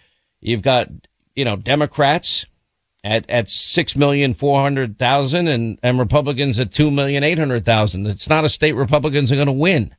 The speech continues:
Pennsylvania has a net outbound of fifty-one percent, inbound forty-nine percent. They're not leaving Pennsylvania in the big numbers like they are California and New York, but they're still leaving.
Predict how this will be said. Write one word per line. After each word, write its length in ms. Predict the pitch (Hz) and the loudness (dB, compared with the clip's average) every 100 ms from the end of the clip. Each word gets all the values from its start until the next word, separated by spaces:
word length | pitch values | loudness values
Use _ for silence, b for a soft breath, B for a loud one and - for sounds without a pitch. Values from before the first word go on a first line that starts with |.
| _ _ _ _ _ _ _ _ - | _ _ _ _ _ _ _ _ -4
Pennsylvania 680 | 131 131 143 117 143 160 170 | -2 0 -2 0 0 2 0
has 260 | 143 139 104 | 2 0 0
a 80 | |
net 360 | 120 131 147 - _ _ _ _ _ - | 0 0 0 -4 _ _ _ _ _ -2
outbound 580 | 131 165 - 135 127 127 | 0 0 0 -2 0 -4
of 80 | 113 | -2
fifty-one 600 | 160 147 147 127 131 120 | -4 -2 -2 0 0 0
percent, 400 | 113 - 123 127 | -2 0 0 0
inbound 480 | 147 143 131 123 - | 0 2 0 0 -2
forty-nine 540 | 135 127 120 127 131 | -2 0 0 2 0
percent. 380 | 123 98 123 120 | -2 0 0 0
They're 80 | 135 | 0
not 200 | 143 104 | 0 0
leaving 340 | 143 135 123 | 0 2 0
Pennsylvania 680 | - 135 127 113 123 131 123 | 2 0 0 0 2 2 2
in 80 | |
the 60 | 117 | 0
big 440 | 95 90 156 156 | -2 0 2 2
numbers 420 | 139 127 117 123 120 | 0 0 0 0 2
like 180 | 120 | 0
they 100 | 120 | 2
are 120 | 117 117 | 0 2
California 640 | 123 117 107 - 120 110 | 2 2 0 -2 -2 0
and 80 | 110 | 0
New 60 | |
York, 280 | 117 165 196 | 0 0 0
but 120 | 139 | -2
they're 80 | 117 | -2
still 260 | 110 147 135 | 0 2 2
leaving. 500 | 120 165 120 147 | 2 2 0 0